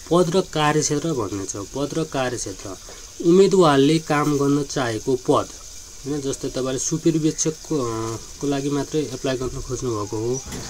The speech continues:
भने सुपरिवेक्षकको लागि मा-, यहाँ यस सुपरिवेक्षकमा मात्रै टिक गर्ने, गणकको लागि हो भने गणकमा मात्रै गर्ने। यदि दुइटैमा apply गर्न चाहनुहुन्छ भने तपाईँको qualification bachelor छ भने तपाईँ दुइटैमा, अ,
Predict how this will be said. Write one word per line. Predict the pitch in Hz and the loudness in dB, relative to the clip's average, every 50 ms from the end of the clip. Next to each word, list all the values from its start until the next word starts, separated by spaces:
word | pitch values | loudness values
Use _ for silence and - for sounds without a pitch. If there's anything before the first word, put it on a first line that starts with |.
| - - - 110 | -12 -8 -2 2
भने | 117 123 120 | 2 4 4
सुपरिवेक्षकको | - - 135 131 143 143 139 139 135 131 - 147 139 - - 139 | 2 2 2 2 2 4 4 4 2 2 2 -2 -2 -2 0 0
लागि | 131 123 120 123 | 0 2 2 2
मा-, | 123 123 120 120 | 0 0 -2 0
यहाँ | 123 127 127 123 123 135 | 0 0 0 -2 -2 -4
यस | 120 | -4
सुपरिवेक्षकमा | - - 143 131 139 139 143 139 - - 143 139 143 | -4 -2 -2 -2 0 2 2 2 2 2 2 2 2
मात्रै | 135 135 117 131 143 135 | 2 2 2 2 0 0
टिक | - - 127 123 | 0 -2 -4 -2
गर्ने, | - 143 143 143 170 175 165 - - - - - - - - - | 0 0 0 0 0 -2 -6 -8 -12 -14 -14 -14 -14 -6 0 4
गणकको | 120 131 143 147 - - 156 | 8 8 8 8 6 4 4
लागि | 147 139 139 139 139 | 4 4 4 4 4
हो | 131 117 | 4 4
भने | 107 113 113 | 4 2 2
गणकमा | 113 117 120 123 120 131 127 | 2 2 2 2 2 2 0
मात्रै | 127 123 113 - 135 127 | 0 0 -2 -2 -2 -2
गर्ने। | 120 127 127 143 160 - - - - - - | 0 0 0 -2 -2 -4 -6 -12 -10 0 4
यदि | 170 185 | 6 6
दुइटैमा | 156 139 131 156 170 165 180 180 175 180 165 156 | 6 8 6 6 8 8 8 6 6 6 6 4
apply | 143 143 139 135 | 4 4 4 4
गर्न | 127 127 120 127 123 | 4 2 0 0 -2
चाहनुहुन्छ | - - 120 113 120 120 117 113 113 110 - | -2 -2 -2 0 2 2 2 2 2 2 0
भने | 127 120 110 104 101 113 120 131 127 - - - - - - - | 0 0 0 0 0 0 0 0 0 -2 -10 -16 -16 -10 -4 0
तपाईँको | 135 131 131 - 135 | 0 2 2 2 2
qualification | 131 - 139 131 131 127 123 127 - 135 131 123 - - 143 143 143 143 139 123 123 | 0 2 2 2 2 0 -2 -2 -2 -2 -2 -2 0 0 0 0 2 0 0 0 0
bachelor | 135 139 135 - 160 156 147 135 113 104 92 - - - - - - - - - | 0 0 0 0 0 2 2 2 2 0 -4 -8 -12 -16 -16 -18 -18 -14 -10 -6
छ | - - | 0 2
भने | 135 123 110 107 110 139 | 2 2 2 2 2 2
तपाईँ | 139 143 127 131 123 | 0 0 0 -2 0
दुइटैमा, | 117 127 139 139 - 147 131 117 120 139 160 - - - - - - - - | 4 4 6 6 8 8 6 6 6 2 0 -4 -8 -14 -16 -16 -14 -10 -6
अ, | 110 107 110 107 107 | -4 -2 -2 0 -2